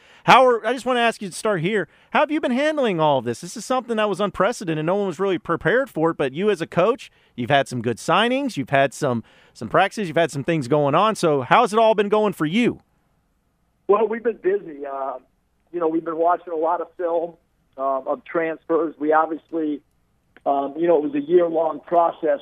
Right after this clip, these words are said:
Speaker 2: with our four, um, incoming freshmen that'll be joining us.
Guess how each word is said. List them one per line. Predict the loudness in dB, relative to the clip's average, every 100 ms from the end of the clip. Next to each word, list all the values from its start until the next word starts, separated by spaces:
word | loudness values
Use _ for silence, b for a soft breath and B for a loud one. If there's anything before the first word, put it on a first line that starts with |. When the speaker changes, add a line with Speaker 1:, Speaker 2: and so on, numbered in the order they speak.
| -4
Speaker 2:
with | -2
our | 0 -2 -4
four, | 2 4 2 -2 -10 _ _ _ -20 _ _
um, | 2 2 2
incoming | -4 -4 2 2 2 -12 4
freshmen | 4 4 0 -10 -6
that'll | -6
be | 0 0
joining | 2 2 2 0
us. | 2 2